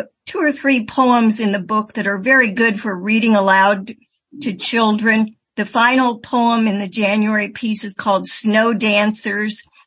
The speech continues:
and it's sort of a, a fantasy piece that children would really enjoy, although the other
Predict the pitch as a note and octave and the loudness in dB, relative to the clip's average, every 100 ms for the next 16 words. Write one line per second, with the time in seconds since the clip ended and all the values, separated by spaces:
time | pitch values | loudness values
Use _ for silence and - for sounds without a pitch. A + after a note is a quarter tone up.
0 | _ - A3 A#3+ A#3+ - - A#3 A3 G#3 | _ 0 2 2 -2 -8 -6 -4 0 0
1 | F#3+ _ _ - A3 A3 A3+ A3 A3 A3 | 0 _ _ -4 -4 0 2 4 2 -2
2 | A3 A#3+ A3 - - G#3+ A3 G#3+ - G#3 | -2 -4 -4 -6 -2 0 2 -2 -2 -4
3 | - _ _ - - B3+ A3 G3 F#3+ F#3+ | -4 _ _ -6 0 2 2 0 -2 -2
4 | - G3+ G3+ G3 G#3 G3+ F#3+ - G3+ F#3+ | -4 -2 -2 0 0 2 0 0 0 0
5 | G#3+ G3 F#3+ G3+ G3 _ _ _ _ - | 0 2 4 2 -2 _ _ _ _ 0
6 | G3 G3+ G#3 G3+ G3 G3+ - A#3 A3 G#3+ | 0 2 0 -2 -4 -6 0 0 2 2
7 | G#3+ | 0